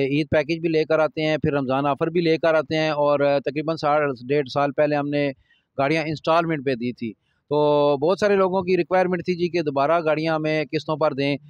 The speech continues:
तो इस दफ़ा जी हमने आज से ये काम, ए, जितनी भी हमारे पास गाड़ियाँ मौजूद हैं वो installment पे देने का plan बनाया है। तो ये जितनी भी हमारे पास गाड़ियाँ खड़ी हैं, इन तमाम गाड़ियों का मैं आपको review दूंगा,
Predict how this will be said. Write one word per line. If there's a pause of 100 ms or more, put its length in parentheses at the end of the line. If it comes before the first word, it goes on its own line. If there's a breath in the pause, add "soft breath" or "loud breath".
(280 loud breath)
तो
इस
दफ़ा
जी
हमने (100)
आज
से
ये
काम, (160)
ए,
जितनी
भी
हमारे
पास
गाड़ियाँ
मौजूद
हैं
वो
installment
पे
देने
का
plan
बनाया
है। (640)
तो
ये
जितनी
भी
हमारे
पास
गाड़ियाँ
खड़ी
हैं,
इन
तमाम
गाड़ियों
का
मैं
आपको
review
दूंगा,